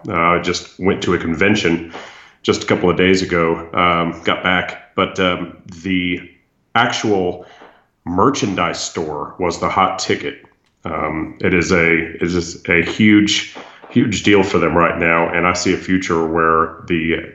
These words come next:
actual, uh, merchandise store makes up a significant part of their, of their income,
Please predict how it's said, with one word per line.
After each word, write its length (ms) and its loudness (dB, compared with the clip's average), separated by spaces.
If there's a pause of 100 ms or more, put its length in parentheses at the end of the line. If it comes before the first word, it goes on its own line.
actual, 720 -2
uh, 300 0
merchandise 480 0
store 340 -2
makes 240 -4
up 100 -2
a 40 -12
significant 640 -4
part 420 -2
of 240 -6
their, 380 -4 (600)
of 200 0
their 200 2
income, 640 0